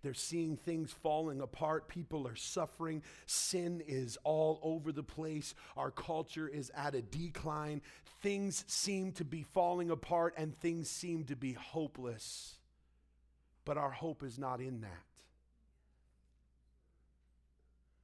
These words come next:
The people of God are not hopeless.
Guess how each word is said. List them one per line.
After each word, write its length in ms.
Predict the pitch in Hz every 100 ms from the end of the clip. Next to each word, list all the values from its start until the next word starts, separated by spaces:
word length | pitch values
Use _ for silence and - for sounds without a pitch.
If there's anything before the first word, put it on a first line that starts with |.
| _ _ _ _ _ _ _ _ _
The 60 | -
people 460 | - - 220 180 156
of 160 | 123 110
God 380 | 165 170 170 160
are 160 | 151 120
not 580 | 120 139 156 156 - - - - _ -
hopeless. 580 | 180 175 170 127 113